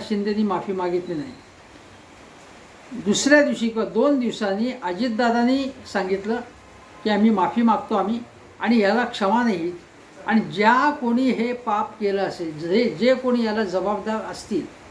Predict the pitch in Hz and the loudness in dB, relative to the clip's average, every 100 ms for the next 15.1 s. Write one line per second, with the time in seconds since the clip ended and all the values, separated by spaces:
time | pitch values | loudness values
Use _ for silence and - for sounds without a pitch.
0 | - - - - - - - - - - | -20 -20 -20 -20 -20 -20 -20 -20 -20 -20
1 | - - 185 220 220 190 - 214 170 175 | -20 -6 2 2 2 -2 2 2 2 -2
2 | 202 - - - - - - - 208 226 | -6 -12 -20 -20 -20 -20 -14 -4 0 2
3 | 254 247 208 214 254 254 214 247 220 196 | 2 0 -2 2 4 4 0 -6 -6 -6
4 | 214 226 220 196 175 208 196 175 196 202 | -2 -4 -4 -6 -4 -6 -4 -2 -2 0
5 | 202 226 254 247 240 269 302 302 247 226 | 0 2 0 0 4 6 8 8 4 0
6 | - - _ _ _ - 190 208 - - | -6 -16 _ _ _ -14 -10 -10 -10 -16
7 | - 175 226 214 175 147 - - - - | -16 -4 0 0 0 -2 -6 -16 -20 -16
8 | - 190 226 254 233 220 240 233 202 208 | 0 4 6 6 2 0 0 -2 -2 0
9 | 247 185 143 - _ - 156 147 233 262 | 0 -2 -10 -12 _ -20 -14 -2 2 2
10 | 220 202 202 226 214 180 208 226 233 - | 2 0 0 -2 0 -2 0 -2 -4 -10
11 | - - - - 202 180 226 226 - 180 | -20 -20 -20 -8 -6 0 2 2 0 0
12 | 196 226 214 196 214 208 - - - - | 4 4 4 0 -2 0 -2 -8 -18 -20
13 | - - - - - 196 175 196 214 208 | -20 -20 -20 -20 -8 -4 0 2 2 2
14 | 202 214 202 180 262 269 247 233 196 196 | 0 -2 -2 -2 -4 -2 0 0 -2 -2